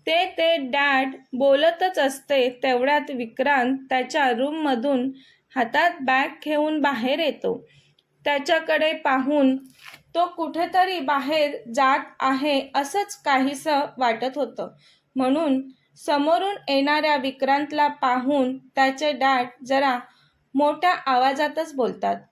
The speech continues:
"हे काय विक्रांत, आता तर तुझे लग्न झाले आणि बॅग घेऊन कुठे चाललास?" नंतर त्यांना क्लिक होतं,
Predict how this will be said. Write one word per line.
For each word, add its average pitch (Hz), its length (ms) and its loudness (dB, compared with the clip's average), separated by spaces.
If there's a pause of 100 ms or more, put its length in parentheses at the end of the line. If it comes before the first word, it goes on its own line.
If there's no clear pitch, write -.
(1120)
"हे 370 160 0
काय 359 320 2
विक्रांत, 294 540 0 (420)
आता 302 420 0
तर 349 100 2 (100)
तुझे 294 440 -2 (160)
लग्न 254 360 0
झाले 233 380 -2 (420)
आणि 311 280 0
बॅग 269 320 0 (120)
घेऊन 302 480 0
कुठे 294 340 -6
चाललास?" 269 680 2 (920)
नंतर 294 480 2
त्यांना 285 520 2
क्लिक 294 540 -6
होतं, 277 380 0